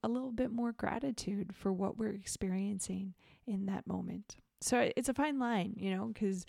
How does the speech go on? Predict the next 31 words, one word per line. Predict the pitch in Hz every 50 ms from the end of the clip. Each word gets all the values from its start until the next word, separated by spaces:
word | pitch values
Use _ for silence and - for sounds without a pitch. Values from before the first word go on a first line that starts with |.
| - - - - - - - -
you | 202 214
wanna | 226 247 240 233
appreciate | 226 - - 233 214 208 - - 202 196 196 208
it, | 202 -
you | 202 208
wanna | 202 202 202
really | 202 214 220 220 226 247 226
be | 190 202 190 196
in | 240 311
it. | 311 202 160 175 185 - - - - - - - - -
And | 220 214 233
then | 247
I'm | 254 233 202
asking | 202 - 285 294 - - - 214 214 196
you | 180 180 - -
to | - - 220 196 220 - _
practice | - 262 294 - - 320 - -
letting | 339 330 339 330 330 330
that | 330 302 302 - -
go. | - 262 269 262 220 - 185 175
<laughs> | - - - - - - - - - - - -
Practice | - 320 339 302 - 302 269 254
letting | 247 247 277 285 277 262 240
go | 233 233 220 208 202
what | 196 208 -
just | - 233 226 -
made | 214 208 208 185
you | 202 196
felt | - - - - -
so | - 240 233
good. | 214 196 180 170 160 165